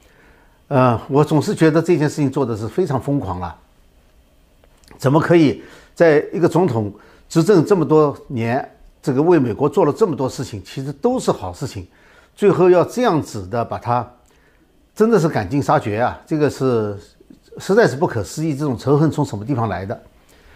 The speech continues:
呃，当然了，这个，嗯，这是这个，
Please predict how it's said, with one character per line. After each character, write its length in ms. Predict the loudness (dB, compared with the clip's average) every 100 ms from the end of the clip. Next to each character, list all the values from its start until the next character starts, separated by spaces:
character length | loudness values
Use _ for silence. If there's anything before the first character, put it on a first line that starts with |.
| -20 -20 -16 -2
呃， 160 | 0
当 160 | 4 4
然 160 | 6
了， 120 | 4 4
这 140 | 2
个， 340 | 2 2 -2 -16 _ _ _ _ _ _ _ _
嗯， 420 | -2 2 2 0 -6 -16 -20 -2
这 100 | 2
是 400 | 4 6 6 4
这 100 | 0
个， 280 | -2 -2